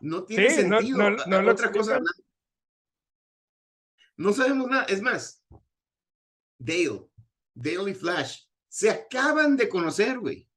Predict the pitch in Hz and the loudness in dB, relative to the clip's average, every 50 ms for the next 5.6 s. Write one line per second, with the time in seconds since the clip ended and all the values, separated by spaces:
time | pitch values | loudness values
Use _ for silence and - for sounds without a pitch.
0 | _ _ _ _ _ _ 147 143 120 95 - - 165 175 170 170 165 - - 196 | _ _ _ _ _ _ -10 -10 -10 -10 -8 -4 0 2 2 2 2 0 0 -2
1 | 208 233 269 285 269 233 247 240 208 185 180 165 165 - 190 202 214 220 240 - | -2 0 0 -2 -2 -2 -2 -4 -2 -2 -2 -4 -4 -4 -4 -2 -2 -2 -4 -8
2 | - 190 180 139 143 143 135 127 120 120 113 110 117 131 139 147 175 185 226 214 | -6 -6 -6 -4 -2 -4 -4 -4 -8 -10 -12 -12 -10 -6 -4 0 0 2 2 2
3 | 185 165 143 139 - - 170 170 170 - 196 190 196 202 - - 165 156 156 147 | 2 2 0 -2 -4 -6 -8 -8 -4 0 2 2 2 0 0 -4 -6 -8 -6 -8
4 | 151 160 170 202 - _ _ _ _ _ _ _ _ _ 131 151 147 - 143 135 | -8 -8 -10 -10 -14 _ _ _ _ _ _ _ _ _ -4 -4 -2 -2 -4 -4
5 | 135 165 196 220 220 - - 147 160 165 - | -2 2 2 2 2 2 -2 -4 -6 -6 -8